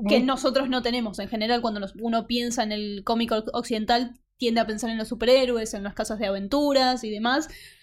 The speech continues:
Speaker 1: Es raro encontrar, de, eh, no sé, historietas occidentales específicamente románticas.
Speaker 2: Para decir el max, el, eh, la variedad de esta, yo me acuerdo que una de esas cosas que me convencieron una vez a probar a leer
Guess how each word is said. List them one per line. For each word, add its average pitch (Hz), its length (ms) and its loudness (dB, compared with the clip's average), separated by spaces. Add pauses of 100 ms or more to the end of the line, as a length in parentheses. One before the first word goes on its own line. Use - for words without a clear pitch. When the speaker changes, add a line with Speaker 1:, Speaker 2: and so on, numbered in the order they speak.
(220)
Speaker 1:
Es - 200 -2
raro 269 240 4
encontrar, 233 540 0
de, 233 80 -2 (340)
eh, - 80 -20 (560)
no 247 100 -10
sé, 233 160 -6
historietas 220 460 -6
occidentales 220 600 -4 (220)
específicamente 220 800 0
románticas. 190 880 -4
Speaker 2:
Para 170 240 2
decir 170 380 2
el 208 380 2
max, 208 420 2
el, 190 340 6
eh, 170 380 4 (180)
la 185 220 0
variedad 185 440 6
de 226 60 6
esta, 226 220 2
yo - 160 0
me 208 80 4
acuerdo 220 420 4
que 202 400 6 (500)
una 196 300 4
de 190 100 4
esas 190 300 0
cosas 196 380 0
que 170 160 2
me 160 160 0
convencieron 160 680 2
una 170 160 2
vez 185 240 0
a 165 100 0
probar 180 360 2
a 180 80 4
leer 180 580 4